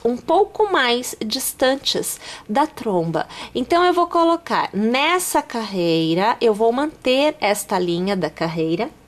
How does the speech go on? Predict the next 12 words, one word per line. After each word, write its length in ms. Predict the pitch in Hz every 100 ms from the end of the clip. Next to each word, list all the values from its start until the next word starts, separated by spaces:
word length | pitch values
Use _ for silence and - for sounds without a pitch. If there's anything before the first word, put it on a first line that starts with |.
| _ _
tá 100 | -
bom? 340 | 175 196 277 - - - -
E 60 | 285
eu 100 | 311
vou 120 | 349
colocar 640 | 349 359 427 - 196 - - -
um 320 | 320 403 427
olhinho 580 | 359 247 185 160 143 - - -
aqui. 600 | 320 - - 185 214 370 - - - - - - -
Depois 540 | 220 339 359 370 415 453
eu 100 | 480
posiciono 1040 | - 392 370 359 - 349 240 180 160 156